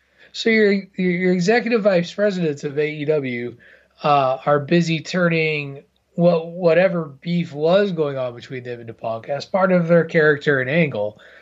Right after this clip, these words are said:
And, like, for what, for what gain does it get outside of your own entertainment and ego, and, and to get your fan base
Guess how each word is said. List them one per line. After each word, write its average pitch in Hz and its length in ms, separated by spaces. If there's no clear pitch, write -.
And, 135 840
like, 180 260
for 190 240
what, 185 480
for 180 240
what 180 320
gain 165 440
does 143 180
it 135 140
get 151 240
outside 135 440
of 131 120
your 131 160
own 131 180
entertainment 123 560
and 113 140
ego, 113 540
and, 135 280
and 135 420
to 143 120
get 135 200
your 135 140
fan 135 360
base 123 500